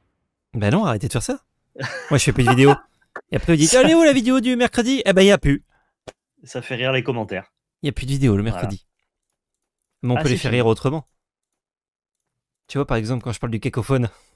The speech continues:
Speaker 1: <laughs> moi, ça me fait rire.
Speaker 2: La, la
Speaker 1: Encore,
Speaker 2: rattra-,
Speaker 1: là.
Speaker 2: la rattraper au vol, tu vois.
Speaker 1: Encore, tu vois, je, je ris encore. Par contre, j'avoue que,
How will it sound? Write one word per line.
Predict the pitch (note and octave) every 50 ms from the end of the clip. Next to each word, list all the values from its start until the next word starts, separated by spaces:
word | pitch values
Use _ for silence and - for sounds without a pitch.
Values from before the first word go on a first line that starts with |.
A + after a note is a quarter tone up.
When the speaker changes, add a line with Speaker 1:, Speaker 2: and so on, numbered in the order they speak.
| _ _ _
Speaker 1:
<laughs> | _ _ _ _ _ _ _ _ -
moi, | C#3+ D3
ça | - - C3+
me | A2+
fait | - - A#2+
rire. | C3 D#3+ - -
Speaker 2:
La, | B2+
la | B2+ C3+
Speaker 1:
Encore, | - - F#3+
Speaker 2:
rattra-, | -
Speaker 1:
là. | A2 G2 - D#3
Speaker 2:
la | C#3+ C3
rattraper | B2+ C3+ C3+ - C#3 C3+ - C3+
au | C3+ C3+
vol, | C#3 C#3 A#2+ A2
tu | - A2+
vois. | G#2+ G#2+ - -
Speaker 1:
Encore, | D3 C3+ C3 G#2+ - G#3 F#3 - -
tu | - C3
vois, | A#2+ A2+
je, | G#2+ A2 G#2+
je | G2+ G2 A2
ris | G2+ G2 D3+ E3
encore. | C#3 - - G3 D3+ - - _ _ _ _ _ _ _ _ _ _ _ _ _ _ _ _ _ _ _ _ _ _ _ _ _ _ _ _ _ _ _ _ _ _ _ _ _ _ _ _ _ _
Par | - -
contre, | A2 C3+ C3+
j'avoue | B2 A2+ B2+ D#3 -
que, | - D3+ E3 E3+ - _